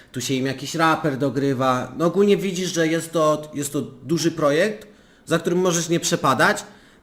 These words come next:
ale skala przedsięwzięcia jest dosyć duża, więc po części jestem w stanie zrozumieć, że o tym się mówi.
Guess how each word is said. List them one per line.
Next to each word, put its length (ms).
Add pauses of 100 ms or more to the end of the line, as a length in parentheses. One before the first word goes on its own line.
(200)
ale 200
skala 280
przedsięwzięcia 680
jest 120
dosyć 300
duża, 340
więc 340 (500)
po 120
części 600
jestem 300
w 40
stanie 240
zrozumieć, 460
że 100
o 40
tym 160
się 160
mówi. 460